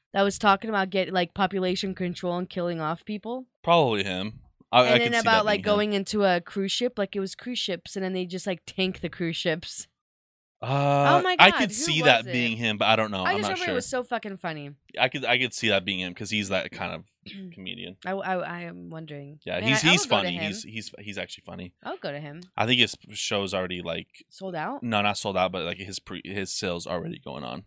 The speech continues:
Speaker 2: It's in
Speaker 1: Nuh-uh.
Speaker 2: December.
Speaker 1: Is it expensive?
Speaker 2: I don't know. I didn't, I never even looked.
Speaker 1: Search artist.
Speaker 2: <clears throat>
Speaker 1: Come on, they're all, is, are you up there, up there showing people?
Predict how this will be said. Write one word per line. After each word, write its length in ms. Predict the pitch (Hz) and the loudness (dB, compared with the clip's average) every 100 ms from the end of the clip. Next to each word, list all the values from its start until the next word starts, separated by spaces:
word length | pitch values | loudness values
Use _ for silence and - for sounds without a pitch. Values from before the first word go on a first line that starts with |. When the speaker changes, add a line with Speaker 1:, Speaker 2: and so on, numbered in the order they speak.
| - | -10
Speaker 2:
It's 160 | 92 | -6
in 80 | 90 | -6
Speaker 1:
Nuh-uh. 100 | 104 | -4
Speaker 2:
December. 580 | 95 - 92 87 80 - _ _ _ _ _ _ _ | -2 -2 -2 -2 -4 -6 _ _ _ _ _ _ _
Speaker 1:
Is 140 | 180 | -6
it 140 | 190 170 | -4 -4
expensive? 480 | - 185 175 247 | -6 -8 -8 4
Speaker 2:
I 80 | 123 | 6
don't 100 | 120 | 6
know. 80 | 113 | 4
I 140 | 95 | 2
didn't, 260 | 98 104 101 | 2 -2 -4
I 60 | 98 | -4
never 180 | 98 | -4
even 200 | 90 87 87 | -6 -8 -6
looked. 260 | 85 - | -6 -6
Speaker 1:
Search 240 | - 185 180 | -6 -6 -4
artist. 480 | 165 156 147 - - _ _ _ _ - - | -6 -6 -12 -16 -20 _ _ _ _ -20 -12
Speaker 2:
<clears throat> 180 | 165 - | -12 -6
Speaker 1:
Come 340 | 165 139 220 | -4 -4 -6
on, 200 | 175 - | -8 -6
they're 120 | 175 | -4
all, 120 | 175 175 | -4 -4
is, 260 | - 185 | -6 -8
are 140 | 208 233 | -6 -6
you 160 | 285 | -4
up 160 | 254 240 | -6 -6
there, 160 | 262 - | -8 -6
up 140 | 226 | -4
there 120 | 269 | -6
showing 280 | - 208 226 | -6 -10 -12
people? 340 | 233 240 269 | -14 -14 -14